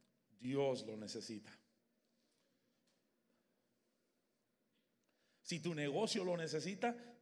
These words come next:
Dios lo necesita. ¿Por qué? Porque tú eres hijo de Dios. Tú eres hija de Dios. Dios cuida de sus hijos. Dios cuida de ti.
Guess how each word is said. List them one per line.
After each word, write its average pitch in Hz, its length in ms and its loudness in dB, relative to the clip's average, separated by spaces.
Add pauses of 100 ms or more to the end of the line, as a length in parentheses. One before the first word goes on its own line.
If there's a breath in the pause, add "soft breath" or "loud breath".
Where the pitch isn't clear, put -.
(140)
Dios 156 380 4
lo 120 120 -6
necesita. 117 580 -8
¿Por 131 160 -4
qué? 147 200 -2 (340 loud breath)
Porque - 240 -20
tú 123 160 -4
eres 151 240 -2
hijo 151 300 -2
de 123 120 0
Dios. 120 520 -4 (960 soft breath)
Tú 135 100 2
eres 151 220 2
hija 151 300 0
de 139 140 0
Dios. 117 540 -4 (920 soft breath)
Dios 147 320 0
cuida 160 420 0
de 160 140 2
sus - 300 -2
hijos. - 640 -4 (920 soft breath)
Dios 156 300 2
cuida 165 420 2
de 160 140 2
ti. 160 380 -2